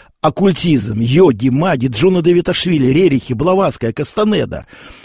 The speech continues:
Все начинают заниматься практиками духовными. Вот в атеистический мир врывается вот этот вот поток мистицизма негативного. И они попадают ко мне на лечение, мне их надо выводить. Я не понимаю, с чем мы столкнулись, мне приходится это изучать.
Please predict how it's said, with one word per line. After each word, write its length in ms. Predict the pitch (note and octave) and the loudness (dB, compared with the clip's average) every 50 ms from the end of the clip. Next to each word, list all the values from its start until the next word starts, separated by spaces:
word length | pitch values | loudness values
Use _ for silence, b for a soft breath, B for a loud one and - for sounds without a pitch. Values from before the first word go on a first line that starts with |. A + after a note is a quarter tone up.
| B B | B B
Все 220 | - - A3 G#3+ | -4 2 2 4
начинают 440 | G3+ F3+ - - G3 F#3 F3+ E3+ B2+ | 4 4 2 0 0 0 0 0 0
заниматься 480 | D#3 E3+ F3+ F3+ F3+ F3 - - D#3 | 0 0 0 0 -2 -2 -2 -4 -8
практиками 600 | - - E3 F#3 D#3+ - - C3+ - C#3 B2 B2+ | -4 -2 -2 -2 -2 -2 -4 -4 -2 0 0 0
духовными. 520 | A#2 A#2 C3 - - C#3+ A2+ A2 A2 A2+ A2+ | 0 0 -2 0 0 0 0 0 0 -2 -2
Вот 160 | C3 - - | -2 -2 0
в 40 | D#3 | 0
атеистический 640 | D#3+ - - F#3 F#3 - - F#3+ D3+ - - - A3+ | -2 0 0 -4 -2 -2 -2 -2 -4 -4 -2 -2 0
мир 180 | G3+ A#3 - A#3 | 0 0 -2 -2
врывается 760 | B2 C3+ C#3+ F#3 F#3 E3 D3+ B2 G2 F#2 - - - - B B B B B B | -4 -2 0 0 0 0 0 -4 -4 -8 -10 -12 -14 -16 B B B B B B
вот 140 | A2+ B2 - | -4 -2 -2
этот 260 | D#3+ - D3 C3+ - | -2 -2 -2 -4 -2
вот 220 | - C#3 - - - - _ - | -2 -4 -4 -6 -12 -20 _ -4
поток 340 | - D3+ - - F3+ - - | -4 -2 2 2 0 0 0
мистицизма 720 | B2 D#3+ D3 - - D#3+ D3 - - B3+ A#3 D3 D3+ B2 A#2 | -4 -2 -2 -2 -2 -4 -4 -2 -2 -2 -2 0 0 0 2
негативного. 880 | C3 D#3+ C#3+ C#3+ E3 - - E3+ D3+ A2+ - A2 G2+ F2+ F2 - - B B B B B B B B - | 2 2 2 0 -2 -2 -2 -4 -4 -4 -4 -6 -10 -12 -14 -16 -18 B B B B B B B B 0
И 100 | E3 D#3+ | 2 2
они 180 | G3+ G#3 A3 | 4 2 0
попадают 440 | - G3 E3+ G#3+ F#3+ G3 F#3+ F#3 - | 0 -2 -2 0 2 2 2 2 2
ко 100 | - F#3+ | 0 -2
мне 180 | F#3 F#3 F#3 F#3 | -2 0 -2 -2
на 60 | F#3 | 0
лечение, 500 | F3+ F3+ F#3 - - - F3+ B2 A#2 B2 | 0 -2 -2 -2 -2 -2 -2 0 0 0
мне 140 | B2 C#3+ D#3 | 0 2 0
их 120 | D#3+ - | 0 -2
надо 200 | F3 E3+ E3 F3 | -2 -2 0 0
выводить. 420 | E3+ E3 F3 G3+ F#3 E3 C#3 - - | 0 0 -2 -4 -4 -4 -8 -6 -4
Я 220 | E3 E3+ D#3 - B B B B B | -4 -4 -4 -6 B B B B B
не 140 | B C#3 - | B -2 0
понимаю, 400 | - F#3+ F#3+ B3 A#3+ A#3 - B2 | 0 0 2 2 0 0 -2 -2
с 40 | - | -2
чем 180 | - D#3 C#3+ | -2 -2 -2
мы 80 | C#3 B2+ | -2 -2
столкнулись, 440 | - C#3+ C#3 - - D#3+ C3 - - | -2 -4 -4 -4 -2 -4 -4 -2 -2
мне 100 | C3+ B2+ | -4 -2
приходится 400 | - D#3 - D#3 D#3 B2+ - C3 | -2 -2 0 0 0 0 0 -2
это 140 | - C#3 | -2 -2
изучать. 640 | C3 A2 A#2+ D#3 - - D3 A2 E2 - - - | -2 0 -2 -2 -2 -2 -4 -4 -6 -6 -12 -16